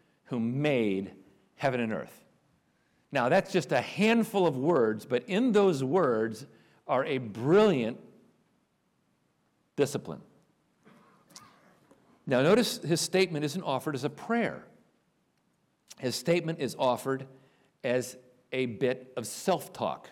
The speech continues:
He is talking to himself. He's not saying, "All right, God, help me.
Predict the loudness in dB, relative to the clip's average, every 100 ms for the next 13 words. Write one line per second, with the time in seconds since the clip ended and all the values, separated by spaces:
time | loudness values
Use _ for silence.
0 | -20 -10 -4 -4 -6 -4 -4 -4 -6 -8
1 | -6 -6 -6 -6 -8 -8 -14 -12 -6 -4
2 | -4 -4 -4 0 0 2 0 2 0 0
3 | -2 -4